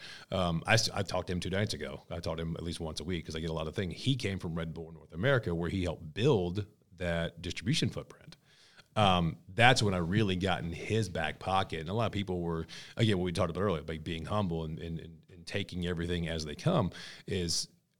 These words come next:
as a lot of my responsibilities started being peeled away, 'cause we are growing to a point where bandwidth is an issue, um, they started to peel a lot of their responsibility away. And they're like, "Are you upset?" And I'm like, "Absolutely not." I said,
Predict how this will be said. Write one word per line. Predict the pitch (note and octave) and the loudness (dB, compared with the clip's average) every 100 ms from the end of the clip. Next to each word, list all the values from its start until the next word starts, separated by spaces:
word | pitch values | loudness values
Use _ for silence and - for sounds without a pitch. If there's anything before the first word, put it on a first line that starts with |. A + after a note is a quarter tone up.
| _ A#2 | _ 0
as | A2 A2 G#2+ - | 4 6 4 2
a | |
lot | F#2+ F#2+ G#2 A2 | 2 6 6 6
of | |
my | G2+ | 4
responsibilities | F#2 F2 - F#2 F2+ F2 F#2+ F2 | 2 0 -2 -2 -2 -2 -2 0
started | F2+ F2 | 0 -2
being | E2 | -4
peeled | E2+ G2 E2 | -2 -2 0
away, | A2 C3+ C3 | 2 2 4
'cause | C3+ | 2
we | A2+ C3+ | 4 4
are | B2+ | 2
growing | G2 A2+ G#2+ | 2 2 2
to | - | 0
a | F#2 | -2
point | - G2 - | -2 -4 -4
where | E2 | -4
bandwidth | E2+ F2+ E2+ D#2+ | -2 0 0 -2
is | E2+ D#2+ | -4 -2
an | |
issue, | A#2 B2+ - C#2 F2 - - _ - | 2 2 2 -4 -12 -16 -20 _ 2
um, | G#2 F#2+ F2+ D#2 D#2 F2 - _ _ _ _ _ _ _ | 4 6 6 2 -2 -6 -14 _ _ _ _ _ _ _
they | A#2+ | 0
started | A2 A2 F2 | 6 6 6
to | - | 4
peel | G#2 | 4
a | |
lot | F#2+ F2+ | 6 4
of | |
their | E2+ | 2
responsibility | E2+ - E2 E2 E2 D#2 | -2 -2 -4 -2 -4 -2
away. | E2 C3 E2 - - | 0 2 0 -4 -6
And | G2 | -2
they're | F2 | -2
like, | E2 | -2
"Are | E2+ | -2
you | F#2+ F2+ | -2 0
upset?" | - D3 | 2 4
And | - | 2
I'm | E2 | -2
like, | D2 _ C3 | -6 _ 0
"Absolutely | A#2 E2+ E2 D2+ | 2 2 0 0
not." | F#2 A#2+ - - | 2 2 0 -10
I | F2+ | -6
said, | F#2 | -6